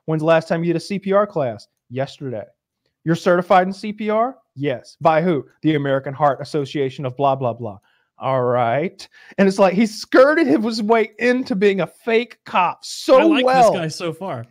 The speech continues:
Speaker 2: This is
Speaker 1: He's,
Speaker 2: pretty
Speaker 1: he's
Speaker 2: funny.
Speaker 1: such a good fake cop. It's shocking. Like, like, everything they pull out of his truck, he's like, "You've got a radar here. Why do you have a radar?"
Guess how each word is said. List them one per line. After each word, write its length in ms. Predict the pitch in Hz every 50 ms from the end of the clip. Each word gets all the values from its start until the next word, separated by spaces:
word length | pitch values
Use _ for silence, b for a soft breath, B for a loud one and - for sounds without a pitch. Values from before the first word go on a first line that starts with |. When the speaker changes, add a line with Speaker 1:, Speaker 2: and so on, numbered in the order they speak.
| _ _ _ -
Speaker 2:
This 120 | - 202
is 60 | - 185
Speaker 1:
He's, 100 | 185 185
Speaker 2:
pretty 120 | 160 - 285
Speaker 1:
he's 100 | 330 302
Speaker 2:
funny. 100 | 123 117
Speaker 1:
such 400 | - - - 339 302 320 320 -
a 120 | 330 254 226
good 500 | 202 175 151 - - 247 294 330 370 370 370 _ -
fake 320 | 160 156 165 160 165 _ -
cop. 340 | - - 175 151 131 123 -
It's 180 | 220 208 208 -
shocking. 760 | - - - - - 262 240 247 240 - - 165 113 117 - _ _ _ _ _ _ -
Like, 180 | 196 196 190
like, 160 | 190 190 180 190
everything 420 | - 233 247 262 285 285 - 269 247
they 100 | 226 220
pull 220 | 226 240 233 226 220
out 140 | 208 202
of 60 | 202 190
his 120 | 180 180
truck, 200 | - - 196 151
he's 120 | 165 160
like, 100 | 208 180 - - _ _ _ -
"You've 120 | 262 240
got 160 | - 294 277
a 40 | 240
radar 640 | 196 165 160 190 269 381 415 339 185 135 120 110 113
here. 340 | - - 147 131 117 104 - _ _ _ _ _ _ _
Why 200 | 214 226 262 302
do 60 | 349
you 120 | 349 302
have 160 | 262 311 302 294
a 40 |
radar?" 720 | 233 190 185 214 262 339 392 349 180 135 107 95 95 -